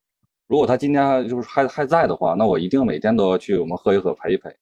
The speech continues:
那我想的话，播客是不是可以再推后一天？因为我不知道你那个是推掉自己，自己的一些工作，我不知道的。但后来之后，我跟你讲，我说是不是可以推两天？因为我可能以为你有一个空档，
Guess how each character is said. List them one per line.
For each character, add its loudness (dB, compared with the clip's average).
那 2
我 2
想 -2
的 -6
话， 0
播 2
客 -2
是 -2
不 0
是 0
可 -2
以 2
再 -2
推 -2
后 2
一 0
天？ -12
因 2
为 4
我 2
不 -2
知 -2
道 6
你 0
那 -2
个 0
是 -2
推 0
掉 2
自 -6
己， -6
自 0
己 -4
的 -6
一 -4
些 0
工 -2
作， 2
我 -2
不 -10
知 -4
道 2
的。 -10
但 0
后 -2
来 2
之 0
后， 2
我 2
跟 0
你 0
讲， 2
我 -2
说 0
是 0
不 2
是 0
可 -2
以 2
推 0
两 0
天？ -8
因 0
为 2
我 4
可 -4
能 0
以 0
为 0
你 2
有 2
一 -12
个 0
空 0
档， 2